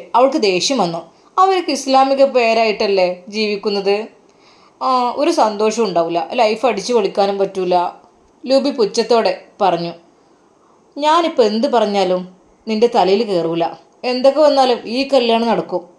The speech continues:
അതും പറഞ്ഞ് ആസ്യമ്മ അടുക്കളയിലേക്ക് പോയി. ഇതൊക്കെ കേട്ടിട്ട് ലുബ്നാക്ക് ദേഷ്യം വന്നെങ്കിലും എല്ലാം കടിച്ചു പിടിച്ച് അവൾ റൂമിലേക്ക് ഓടി. അവിടെയുള്ള എല്ലാ സാധനങ്ങളും എറിഞ്ഞു പൊട്ടിച്ച്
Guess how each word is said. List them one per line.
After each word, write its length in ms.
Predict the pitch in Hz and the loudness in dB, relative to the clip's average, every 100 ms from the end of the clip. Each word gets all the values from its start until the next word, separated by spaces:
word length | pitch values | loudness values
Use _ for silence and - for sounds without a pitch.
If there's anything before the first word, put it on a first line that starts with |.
| _ _ _ | _ _ _
അതും 260 | 269 294 359 | 0 2 2
പറഞ്ഞ് 280 | 349 320 311 - 214 | 2 2 0 -2 0
ആസ്യമ്മ 400 | 220 220 254 240 - - | 2 2 0 0 -2 -4
അടുക്കളയിലേക്ക് 640 | 190 180 202 208 214 208 202 | -4 -2 -2 0 -2 -4 0
പോയി. 160 | 185 175 - _ _ _ _ _ _ - | 0 -2 -8 _ _ _ _ _ _ -6
ഇതൊക്കെ 300 | 370 427 392 | -2 -2 -2
കേട്ടിട്ട് 360 | 370 294 240 294 233 | 2 0 2 2 2
ലുബ്നാക്ക് 460 | 202 220 233 233 - 185 | 2 0 0 -2 -6 -4
ദേഷ്യം 480 | 185 196 196 247 185 - _ _ _ _ | -2 0 0 -2 -2 -8 _ _ _ _
വന്നെങ്കിലും 540 | 208 214 214 208 202 196 | -2 -2 -2 -2 -2 -2
എല്ലാം 280 | 294 330 339 | 0 0 2
കടിച്ചു 320 | 285 208 - | 0 0 -4
പിടിച്ച് 300 | 269 - 202 - | -4 -4 -6 -4
അവൾ 140 | 185 208 | -4 -2
റൂമിലേക്ക് 520 | 214 180 180 185 185 | 0 0 0 -2 0
ഓടി. 160 | 180 170 - - _ _ _ _ | -2 -2 -8 -20 _ _ _ _
അവിടെയുള്ള 400 | 220 226 233 240 226 | 0 2 4 4 2
എല്ലാ 220 | 214 220 | 2 0
സാധനങ്ങളും 600 | 226 226 208 208 220 214 | 2 2 2 0 -2 0
എറിഞ്ഞു 240 | 190 196 214 | 0 0 -2
പൊട്ടിച്ച് 400 | 190 185 170 | -6 -6 -6